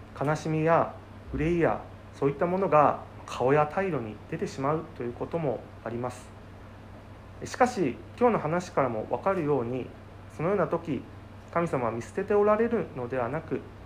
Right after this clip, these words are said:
神様の計画が進んでいる、着実に進んでいるということを覚えていきたいと思います。その中で、ピンチを大きな恵みに変える神様と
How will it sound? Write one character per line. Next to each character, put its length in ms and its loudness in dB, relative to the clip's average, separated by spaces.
神 180 -2
様 260 -2
の 220 -4
計 120 -6
画 240 -6
が 240 0
進 420 -4
ん 40 -2
で 60 -2
い 120 -4
る、 120 -2
着 260 -6
実 260 -2
に 60 4
進 280 -2
ん 20 -4
で 80 -2
い 100 -6
る 120 -2
と 60 -4
い 100 0
う 40 -8
こ 100 -6
と 160 -4
を 240 2
覚 200 0
え 40 4
て 380 0
い 20 -18
き 60 -18
た 120 0
い 60 -2
と 100 -8
思 160 -6
い 60 -6
ま 140 -4
す。 60 -12
そ 140 -2
の 100 4
中 220 6
で、 260 6
ピ 100 2
ン 100 2
チ 180 -2
を 160 2
大 280 4
き 100 -4
な 140 6
恵 140 2
み 220 2
に 120 0
変 260 0
え 40 0
る 240 2
神 220 0
様 240 -2
と 300 2